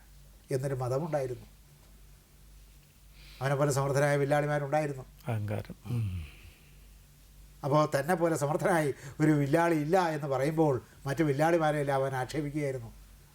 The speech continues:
Speaker 1: അതുകൊണ്ടാണ് അവൻ വീണത്. ആ തെറ്റുണ്ടായിരുന്നു അവനിൽ. നകുലൻ എന്താണ് വീണെന്ന് ചോദിച്ചു വീണപ്പോൾ, അയാളുടെ വിചാരം അയാളെപ്പോലൊരു സുന്ദരനല്ലെന്നാണ്.
Speaker 2: ഉം.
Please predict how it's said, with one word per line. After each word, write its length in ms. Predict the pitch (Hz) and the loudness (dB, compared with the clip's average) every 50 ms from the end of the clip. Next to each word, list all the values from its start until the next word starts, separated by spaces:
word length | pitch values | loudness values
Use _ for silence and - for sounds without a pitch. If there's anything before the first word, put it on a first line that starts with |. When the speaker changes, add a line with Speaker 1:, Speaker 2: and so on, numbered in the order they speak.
| - - - - - | -20 -20 -20 -18 -12
Speaker 1:
അതുകൊണ്ടാണ് 320 | 123 123 127 131 139 139 | -10 -8 -8 -6 -6 -6
അവൻ 200 | 131 131 131 127 | -4 -6 -6 -6
വീണത്. 280 | 123 120 120 113 107 - - - - - - - - - - - - - - - - - - - 120 | -6 -8 -8 -10 -12 -14 -20 -20 -20 -20 -20 -20 -20 -20 -20 -20 -20 -20 -20 -20 -20 -20 -20 -10 -4
ആ 100 | 127 135 | -2 -2
തെറ്റുണ്ടായിരുന്നു 600 | 135 - - 107 147 143 156 151 143 135 131 131 | -2 -2 -4 -4 -2 0 2 2 2 2 -2 -4
അവനിൽ. 240 | 127 120 120 117 104 - - - - - - - - - - - - - - - - - - - - - - - - - - - - - - - - - - - - - | -6 -6 -6 -8 -10 -12 -16 -20 -20 -20 -20 -20 -20 -20 -20 -20 -20 -20 -20 -20 -20 -20 -20 -20 -20 -20 -20 -20 -20 -20 -20 -20 -20 -20 -20 -20 -20 -20 -20 -18 -8 -2
നകുലൻ 320 | 143 147 156 175 185 180 | 0 2 4 4 4 2
എന്താണ് 280 | 180 165 175 165 165 156 | 2 2 2 2 2 0
വീണെന്ന് 220 | 156 156 165 156 160 | -2 -2 -2 0 0
ചോദിച്ചു 220 | 151 147 131 143 | 0 0 0 0
വീണപ്പോൾ, 420 | 135 135 139 135 127 127 107 101 - - - - - - - - - - - - - - - - - - | -2 -2 -2 -2 -4 -4 -4 -6 -8 -14 -20 -20 -20 -20 -20 -20 -20 -20 -20 -20 -20 -20 -20 -20 -12 -2
അയാളുടെ 300 | 135 147 156 165 165 165 | 0 2 2 2 2 0
വിചാരം 380 | 156 151 160 165 170 170 151 156 | 0 2 2 2 2 2 2 2
അയാളെപ്പോലൊരു 560 | 151 151 165 170 175 175 170 170 165 165 156 | 2 2 4 2 2 2 2 2 2 2 0
സുന്ദരനല്ലെന്നാണ്. 840 | 139 135 147 170 175 170 160 156 151 151 165 156 156 147 127 110 - - - - | 0 -2 0 0 0 0 0 -4 -4 -4 -4 -4 -4 -6 -6 -6 -12 -16 -8 -2
Speaker 2:
ഉം. 680 | 120 110 101 92 87 85 - - - - - - 107 90 | 0 0 0 0 -2 -4 -6 -4 -4 -4 -2 -2 -4 -4